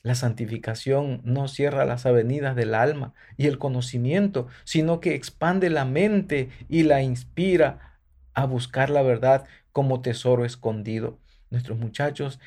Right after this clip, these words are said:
en este tiempo están en peligro, pero oremos por ellos. Como padres, estemos más en comunicación con ellos. Notemos lo que el versículo cinco dice:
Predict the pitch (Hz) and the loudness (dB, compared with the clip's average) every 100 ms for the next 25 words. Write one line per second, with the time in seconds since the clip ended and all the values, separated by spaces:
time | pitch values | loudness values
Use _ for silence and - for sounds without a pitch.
0 | - - 127 127 120 117 123 - 143 - | -20 -6 0 2 0 -2 -6 -4 -4 -4
1 | 120 123 123 127 143 147 127 123 139 143 | -8 -6 -4 -2 -4 -4 -6 -4 -6 -4
2 | 139 123 117 107 117 113 110 - _ _ | -4 -2 -2 0 -2 -4 -6 -10 _ _
3 | 123 127 110 107 - _ - 151 165 180 | -2 0 0 -2 -8 _ -6 -2 0 0
4 | 139 123 - 117 113 120 117 98 - _ | -2 -6 -2 0 0 0 -2 -10 -12 _
5 | - 127 117 - 147 151 156 151 - - | -4 -2 -2 -2 -4 -2 -2 -4 -8 -12
6 | 147 - 175 170 135 139 175 175 - 156 | -8 -2 -2 -2 -4 -4 -4 -4 -6 -10
7 | 156 151 147 139 135 127 - 139 151 151 | -8 -6 -4 -6 -6 -8 -6 -4 -4 -4
8 | 127 117 113 117 - - - _ - - | -4 -2 0 -2 -4 -10 -16 _ -20 -20
9 | - 175 185 233 220 208 202 156 135 - | -4 0 4 4 2 0 0 0 0 -4
10 | 175 180 151 123 151 165 139 127 143 143 | -4 0 0 0 -4 -2 -2 -2 -4 -6
11 | 120 | -10